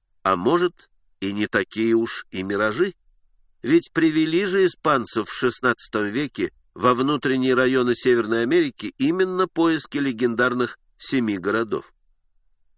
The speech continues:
Еще один поразительный момент. В десятилетия, предшествовавшие плаваниям Колумба,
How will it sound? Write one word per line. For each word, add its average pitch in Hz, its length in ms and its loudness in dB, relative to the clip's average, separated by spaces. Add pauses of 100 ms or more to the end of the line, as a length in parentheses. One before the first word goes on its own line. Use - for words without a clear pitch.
Еще 156 480 0
один 160 300 0
поразительный 92 720 -2
момент. 85 480 -6 (680)
В 107 120 -8
десятилетия, 165 960 2
предшествовавшие 110 1120 -2
плаваниям 107 600 0
Колумба, 90 640 0